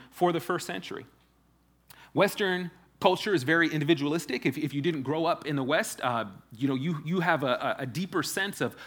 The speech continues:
of what it would mean in biblical times, uh, as to the importance of family.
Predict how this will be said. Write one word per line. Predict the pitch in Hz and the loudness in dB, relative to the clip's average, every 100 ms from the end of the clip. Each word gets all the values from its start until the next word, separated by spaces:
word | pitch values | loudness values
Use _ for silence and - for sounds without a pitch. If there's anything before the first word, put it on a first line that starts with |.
| - | -4
of | 123 | 0
what | 170 | 2
it | 175 | 2
would | 143 | 0
mean | 135 175 | 0 -2
in | 156 | -2
biblical | 127 180 190 127 | -2 -4 -6 -8
times, | - 127 117 - - | -4 -2 -4 -8 -10
uh, | - 120 120 | -2 -2 -2
as | 117 139 127 | -4 -4 -4
to | 160 | -4
the | 131 | -2
importance | 123 131 185 - - | -2 -2 -2 -4 -10
of | |
family. | 120 151 160 - - | -6 -6 -6 -10 -14